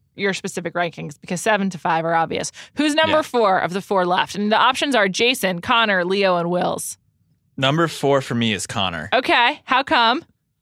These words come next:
Speaker 2: I just don't, I, there's not much going on with him. Uh, I, I guess I, I liked when he,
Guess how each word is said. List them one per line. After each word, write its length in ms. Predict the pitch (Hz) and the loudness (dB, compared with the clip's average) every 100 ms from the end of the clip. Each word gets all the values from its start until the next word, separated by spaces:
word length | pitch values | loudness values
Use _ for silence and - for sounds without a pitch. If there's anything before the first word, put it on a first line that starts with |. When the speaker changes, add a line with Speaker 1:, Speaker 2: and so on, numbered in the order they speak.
| _ | _
Speaker 2:
I 100 | 127 | 0
just 220 | 139 151 - | 0 0 0
don't, 400 | 147 147 147 - - | 2 2 0 -6 -4
I, 280 | 123 127 113 - - _ _ | -2 -2 -4 -14 -20 _ _
there's 200 | 120 127 | -2 0
not 220 | 135 135 | 0 0
much 340 | 123 120 120 - | 0 -2 -2 0
going 240 | 113 107 | 0 0
on 160 | 110 113 | 0 -2
with 160 | 90 | -4
him. 320 | - 85 82 - | -10 -10 -12 -10
Uh, 400 | - 95 92 90 85 - _ _ - | -4 0 0 0 -4 -14 _ _ -4
I, 260 | 117 123 120 | -2 -2 -2
I 80 | 117 | -2
guess 240 | 113 131 - | 0 -2 0
I, 300 | 120 107 95 | 0 0 -2
I 120 | - | -6
liked 360 | 98 98 104 - | -4 -4 -4 -6
when 120 | 101 | -8
he, 140 | 98 | -8